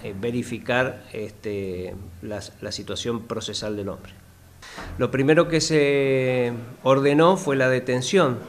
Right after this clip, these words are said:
de este ciudadano mayor, más de setenta años, que vive en la zona, eh, para aclarar los hechos fundamentalmente.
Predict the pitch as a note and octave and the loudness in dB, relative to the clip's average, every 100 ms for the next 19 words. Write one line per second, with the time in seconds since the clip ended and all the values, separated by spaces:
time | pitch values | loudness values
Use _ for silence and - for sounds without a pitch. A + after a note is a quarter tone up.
0 | - - A2 G#2+ G#2+ A2+ A#2 C3 B2 - | -12 -6 -2 -2 -2 -4 -4 -4 -4 -2
1 | A#2+ A#2 B2+ C3+ C#3 D3+ F#3+ G3 - B2+ | 0 0 2 2 2 2 2 0 -2 -4
2 | C3 B2+ A#2+ A#2 B2+ B2+ B2 C3 D3+ E3+ | -4 -4 -6 -4 -2 -2 0 0 2 2
3 | F3 F3+ - - - - - - - A#2 | 0 -2 -10 -18 -20 -20 -20 -20 -6 -2
4 | B2 C3 B2+ B2+ B2+ F#3 G3+ G#3+ G3+ - | 0 0 0 0 2 4 6 4 0 -8
5 | - - - - - - - B2 A#2 A2+ | -18 -20 -20 -20 -20 -12 -2 0 2 0
6 | A2 G#2 G#2 G#2 F#2+ - - - - - | 0 -2 -4 -8 -12 -18 -20 -20 -16 -6
7 | A2+ A#2 A2+ A2+ A2+ B2+ C3 B2+ - G#2 | -2 0 0 0 0 0 0 -2 -4 -6
8 | G#2+ G2 G#2+ G#2+ G#2 G#2 G#2+ G2+ E2 D2 | -6 -12 -8 -6 -6 -4 -6 -6 -8 -12
9 | - | -20